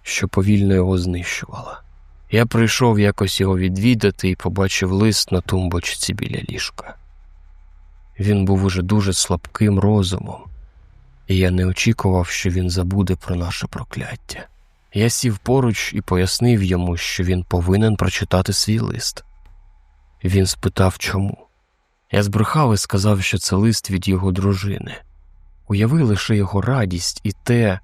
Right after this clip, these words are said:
як засяяли його очі, коли він сказав: "У мене є дружина?" Він відкрив конверт, прочитав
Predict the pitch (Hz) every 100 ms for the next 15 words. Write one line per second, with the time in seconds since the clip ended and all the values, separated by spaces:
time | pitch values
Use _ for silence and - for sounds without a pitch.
0 | _ - - 95 95 95 - 98 95 92
1 | 92 92 92 98 95 - - - _ _
2 | _ - 90 90 90 - 95 98 98 90
3 | - _ _ _ _ _ - 92 90 90
4 | 95 87 90 87 92 123 147 - _ _
5 | _ _ _ 95 101 98 95 - 101 101
6 | 92 95 92 92 110 104 - - - -
7 | - - 87 - 98 - 101 98 -